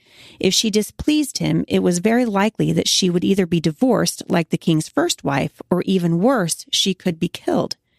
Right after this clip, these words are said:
It was serious business to upset or even displease the king. Obviously, this is Extreme Wife one oh one right here, which is why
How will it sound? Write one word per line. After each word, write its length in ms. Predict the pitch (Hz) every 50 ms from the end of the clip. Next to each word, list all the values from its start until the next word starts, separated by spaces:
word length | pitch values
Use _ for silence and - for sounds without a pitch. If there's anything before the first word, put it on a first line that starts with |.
| _ _ - - - - -
It 160 | - - 240
was 140 | 226 254 233
serious 500 | - - 269 269 277 277 277 277 262 -
business 420 | - - 226 214 180 175 156 - -
to 80 | - -
upset 400 | 175 185 - - - - 175 156
or 140 | - 170 - -
even 300 | 202 202 202 202 190 185
displease 600 | 165 165 - - - - 208 214 208 196 165 -
the 100 | - 160
king. 400 | - - 196 175 160 110 - - _ _ _ _ _ _ _ _ _ - - - _ _
Obviously, 680 | - 208 233 226 180 175 160 156 - - - 147 147 156
this 180 | 156 175 -
is 120 | 165 165 170
Extreme 440 | 160 - - - 185 180 165 165
Wife 300 | 160 170 180 165 - -
one 160 | - 277 262 240
oh 60 | 196
one 240 | 165 190 185 175 165
right 180 | 160 156 -
here, 220 | 175 175 151 147 156
which 180 | 180 202 -
is 100 | 233 208
why 220 | 214 233 226 226